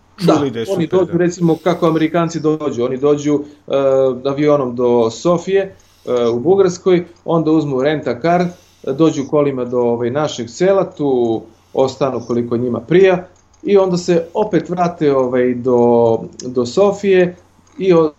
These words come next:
Speaker 2: i naravno opet avioni za, za Ameriku.
Speaker 1: Aha, da, da, da, da, pa zanimljivo, super, ovaj, znači,
Speaker 2: Da.
Speaker 1: vrlo, vrlo lepo. A, ovaj, a otprilike, jel ste primetili neku razliku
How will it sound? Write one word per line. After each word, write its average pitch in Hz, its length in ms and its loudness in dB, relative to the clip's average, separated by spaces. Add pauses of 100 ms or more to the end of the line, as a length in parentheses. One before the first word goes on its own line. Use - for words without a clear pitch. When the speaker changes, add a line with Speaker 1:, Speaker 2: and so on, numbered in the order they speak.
(480)
Speaker 2:
i 170 120 0
naravno 151 360 0
opet 131 340 -4
avioni 123 520 0
za, 113 300 -2
za 120 120 0
Ameriku. 107 360 -6 (640)
Speaker 1:
Aha, 180 560 -4 (340)
da, 147 300 0
da, 139 140 -6
da, 131 140 -8
da, 127 160 -6
pa 135 160 -8
zanimljivo, 127 540 -6
super, 123 420 -12
ovaj, 90 240 -12
znači, 101 260 -10
Speaker 2:
Da. 110 60 -10
Speaker 1:
vrlo, 98 340 -12 (960)
vrlo 147 360 0
lepo. 139 480 -2
A, 143 240 0
ovaj, 156 320 4 (160)
a 160 80 2
otprilike, 190 540 -8
jel 170 280 -2
ste 165 200 -10
primetili 165 580 -8
neku 156 300 -8
razliku 147 640 -4